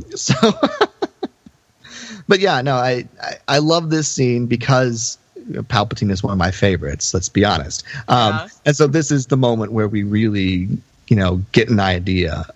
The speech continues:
Speaker 1: of exactly the kind of,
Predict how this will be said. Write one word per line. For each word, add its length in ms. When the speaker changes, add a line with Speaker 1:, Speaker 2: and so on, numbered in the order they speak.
Speaker 1:
of 280
exactly 800
the 100
kind 500
of, 280